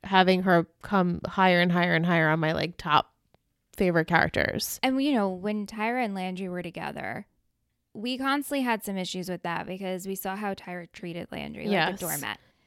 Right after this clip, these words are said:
Speaker 2: Jess is not doing that with
Speaker 1: No, I
Speaker 2: Landry.
Speaker 1: think emotionally, maybe a little bit. Like, she does, like,
Speaker 2: I think that she just doesn't
Speaker 1: subconsciously.
Speaker 2: know.
Speaker 1: Right. She doesn't know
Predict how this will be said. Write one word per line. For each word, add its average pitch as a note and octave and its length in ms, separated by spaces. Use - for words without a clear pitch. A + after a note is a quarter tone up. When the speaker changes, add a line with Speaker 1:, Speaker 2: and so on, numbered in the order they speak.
Speaker 2:
Jess E4 200
is C#4 140
not F3+ 160
doing D#3 220
that C3+ 280
with A#3+ 100
Speaker 1:
No, G3+ 260
I - 20
Speaker 2:
Landry. C4+ 320
Speaker 1:
think D#4 260
emotionally, C#4+ 1080
maybe A3+ 400
a A3 60
little A3 280
bit. C#4+ 380
Like, A#3+ 160
she - 160
does, A3 220
like, G#3+ 400
Speaker 2:
I - 40
think G4 140
that A3 220
she E4 80
just C#4 160
doesn't D4 80
Speaker 1:
subconsciously. C#4+ 180
Speaker 2:
know. A3 540
Speaker 1:
Right. A3+ 200
She B3+ 140
doesn't C#4 280
know A3 600